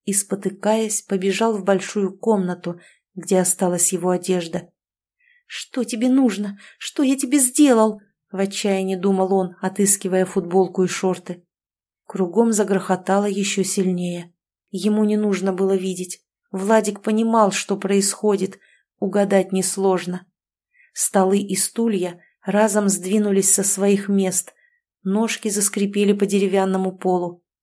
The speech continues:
Распахнулась дверца неуклюжего платяного шкафа в родительской комнате. Вешалки,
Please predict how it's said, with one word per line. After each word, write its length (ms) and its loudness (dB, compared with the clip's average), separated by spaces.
Распахнулась 720 0
дверца 420 4
неуклюжего 640 0
платяного 560 -2
шкафа 480 -2
в 40 -4
родительской 640 -2
комнате. 600 -2
Вешалки, 760 -2